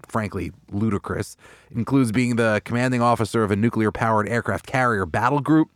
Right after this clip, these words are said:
being senior military advisor to the Deputy Secretary of Defense, serving as the fortieth Inspector General for the entire U S Navy, which makes him the highest-ranking Jew on the seas.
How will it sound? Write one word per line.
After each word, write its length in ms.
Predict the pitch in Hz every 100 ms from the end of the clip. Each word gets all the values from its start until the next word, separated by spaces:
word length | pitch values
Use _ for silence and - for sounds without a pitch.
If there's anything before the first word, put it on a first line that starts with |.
| _ _ _
being 220 | - 113 214
senior 280 | - 127
military 460 | 110 123 127 127 120
advisor 460 | 107 113 127 110 113
to 80 |
the 80 | 104
Deputy 360 | 107 113 120 107
Secretary 640 | - 123 - - 120 117
of 120 | 104
Defense, 520 | 101 - 139 160 185 - 190 - -
serving 380 | - - 160 160
as 100 | 139
the 120 | -
fortieth 600 | 120 - 170 185 170 165 139
Inspector 560 | 127 - - 147 143
General 380 | 120 135 139 123
for 160 | - 131
the 140 | 143
entire 520 | 131 - - 151 147
U 240 | 135 139 127
S 140 | 120
Navy, 440 | 139 156 110 107 98 - -
which 320 | - 175 - - _
makes 260 | 151 190 -
him 80 | 156
the 100 | 139
highest-ranking 720 | 160 160 143 151 147 135 139
Jew 220 | 110 139
on 120 | 131 117
the 60 |
seas. 460 | - 180 127 110